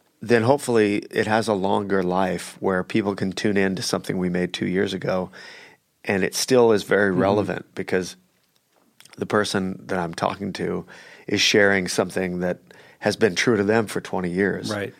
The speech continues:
Speaker 1: So it
Speaker 2: Right,
Speaker 1: doesn't
Speaker 2: right, right.
Speaker 1: feel old. And, and I like that idea. I like, um,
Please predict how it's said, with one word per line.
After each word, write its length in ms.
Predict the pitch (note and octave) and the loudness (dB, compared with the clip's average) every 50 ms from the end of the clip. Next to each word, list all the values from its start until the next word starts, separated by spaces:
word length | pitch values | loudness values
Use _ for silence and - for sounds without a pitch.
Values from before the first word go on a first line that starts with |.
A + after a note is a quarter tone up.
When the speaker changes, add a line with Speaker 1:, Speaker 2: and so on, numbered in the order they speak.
| _ | _
Speaker 1:
So 160 | - - G#2+ | -2 0 2
it 20 | G2+ | 2
Speaker 2:
Right, 60 | G2 | 4
Speaker 1:
doesn't 220 | - A#2+ A2+ A2+ - | 4 4 2 2 -4
Speaker 2:
right, 20 | - | -2
right. 40 | |
Speaker 1:
feel 140 | - A2 F#2+ | 0 0 0
old. 440 | D2+ - G2 F#2+ F2+ F2+ F2+ - - - - - - - - - - | 2 0 0 0 0 -2 -4 -8 -12 -18 -20 -20 -20 -20 -20 -16 -6
And, 380 | - G2+ F#2+ F#2 F#2 F2+ F#2 F2+ - - | -2 2 2 2 2 2 0 -4 -2 0
and 140 | A2 A2 | 2 4
I 60 | A2+ A#2 | 4 6
like 260 | A#2+ C3+ C#3+ C#3+ - | 6 4 4 4 2
that 140 | - A2+ G#2 | 0 2 2
idea. 280 | G2 G2 F2+ G2+ G2 F2+ | 2 2 2 0 0 2
I 80 | G2+ G#2 | 2 2
like, 460 | G#2 A2 A2+ A#2 A#2 A#2 - - - _ - - - - - - - - | 2 4 4 2 2 0 -6 -16 -16 _ -20 -20 -20 -20 -20 -20 -12 -4
um, 520 | - G2 F#2+ F2+ F2 E2 E2+ E2+ E2+ - | -2 0 2 2 0 0 -2 -6 -10 -10